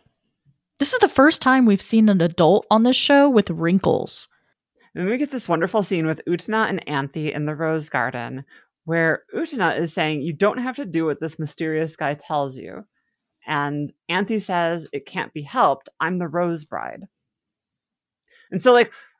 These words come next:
Speaker 2: we get this moment between them where we're echoing the argument that they've been having all along.
Speaker 1: Mm-hmm.
Speaker 2: And I'm assuming that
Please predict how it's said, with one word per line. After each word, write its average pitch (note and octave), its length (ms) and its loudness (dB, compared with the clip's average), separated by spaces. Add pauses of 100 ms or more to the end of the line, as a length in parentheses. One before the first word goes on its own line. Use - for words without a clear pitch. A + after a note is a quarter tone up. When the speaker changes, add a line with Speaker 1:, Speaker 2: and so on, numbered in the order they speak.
(920)
Speaker 2:
we G#3+ 260 -2
get C4+ 280 4
this - 420 -4 (1160)
moment G#3+ 600 4
between F3 360 -4
them D3+ 220 0
where D3+ 260 -2
we're - 240 -6
echoing A3+ 480 2
the - 140 -2
argument E3 480 0
that D#3 120 -10
they've E3 200 -4
been E3 100 -4
having D3 640 0 (500)
all F3+ 300 6
along. A#2+ 540 -4 (580)
Speaker 1:
Mm-hmm. F3 400 -2 (840)
Speaker 2:
And E3+ 600 -2 (1040)
I'm G#3+ 260 2
assuming G3 840 -2
that E3+ 320 4